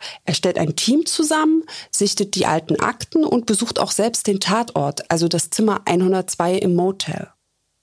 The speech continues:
Er und seine Leute gehen allen Hinweisen nach, die nach all den Jahren Licht ins Dunkle bringen könnten.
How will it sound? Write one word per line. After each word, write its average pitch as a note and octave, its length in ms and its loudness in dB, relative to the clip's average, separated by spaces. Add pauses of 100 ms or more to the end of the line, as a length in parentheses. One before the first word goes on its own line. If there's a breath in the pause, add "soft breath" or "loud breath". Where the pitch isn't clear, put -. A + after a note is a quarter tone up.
(240)
Er G#3 200 2
und D#4 120 2
seine A#3+ 220 2
Leute G3 340 0
gehen G#3 300 0
allen D4 340 0
Hinweisen G#3 560 2
nach, F#3+ 300 -2 (300 loud breath)
die - 80 2
nach D#3+ 240 0
all A3 180 2
den C#4 180 2
Jahren G#3+ 320 2
Licht A#3+ 220 -2
ins - 180 -2
Dunkle E3+ 280 -2
bringen D#3+ 360 0
könnten. D#3+ 600 -2